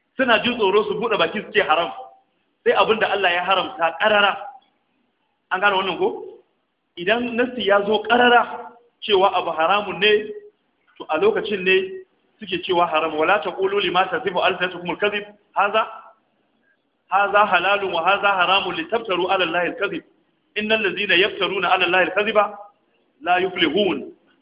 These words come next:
Shi dai ya kyamaci abun. To amma da aka tambayi Sheikh Fauzan dangane da wannan al'amari na huda hanci, shi yace shi ba, bai ganin laifin haka din. Yana ganin insha Allah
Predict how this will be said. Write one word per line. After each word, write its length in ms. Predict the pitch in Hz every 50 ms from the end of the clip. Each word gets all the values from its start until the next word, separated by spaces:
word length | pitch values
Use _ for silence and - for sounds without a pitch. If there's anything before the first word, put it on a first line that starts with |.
| _ _ _ _ _
Shi 140 | - - 254
dai 100 | 254 254
ya 100 | 247 262
kyamaci 320 | 254 240 208 165 165 156 -
abun. 240 | 165 165 156 156 131 - - - - - - _ _ _ _ _ _ _ _ _ _ _ _ _ -
To 60 | 175
amma 200 | 185 202 220 220
da 100 | 214 202
aka 120 | 180 180 175
tambayi 640 | - 220 180 151 - 202 208 214 - - - - _ _ _ _ _ _ _ _ -
Sheikh 220 | - 233 226 - -
Fauzan 320 | 180 165 160 202 190 170
dangane 300 | 170 185 185 202 190 185
da 80 | 156 160
wannan 240 | 175 185 - 165 -
al'amari 380 | - 190 190 175 170 175 185 185 - - - _ _ _ _ _ _ _ _ _ _ _ _ _ _ _ -
na 80 | 175
huda 300 | 180 180 202 214 185 180
hanci, 280 | 165 185 202 202 - 180
shi 100 | - - 190
yace 180 | 190 - 175
shi 120 | 175 - 185
ba, 420 | 180 196 185 170 156 151 - - -
bai 120 | 202 170 156
ganin 240 | 165 165 175 170 165
laifin 320 | 175 180 175 - 165 170 165
haka 160 | 170 175 180 -
din. 120 | - - - _ _ _ _ _ _ _ _ _ _ _ _ _ _ _ _ _ -
Yana 180 | 160 180 180 165
ganin 180 | 160 160 175
insha 240 | 190 185 - 202 196
Allah 220 | 180 160 170 175